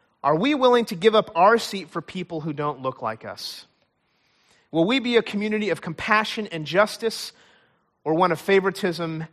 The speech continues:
and discrimination? Now, we hear this story today and we cringe, but we have to ask the qu-, the question if we are so different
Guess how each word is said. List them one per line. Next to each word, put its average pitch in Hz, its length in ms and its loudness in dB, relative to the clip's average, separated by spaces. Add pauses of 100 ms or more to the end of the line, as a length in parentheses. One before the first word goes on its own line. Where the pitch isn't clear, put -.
(140)
and 135 100 -10
discrimination? 123 800 -10 (1600)
Now, 165 80 2
we 170 100 2
hear 254 180 2
this 208 140 2
story 135 280 0
today 156 260 0
and 139 100 -4
we 139 100 -6
cringe, 131 800 -4 (920)
but 165 100 0
we 196 80 6
have 294 120 6
to - 100 -10
ask 285 220 -2
the 226 80 -4
qu-, - 220 -8
the 202 100 -4
question 247 400 -2
if 151 140 -6
we 220 180 -4
are 247 100 0
so 202 280 -2
different 147 580 -6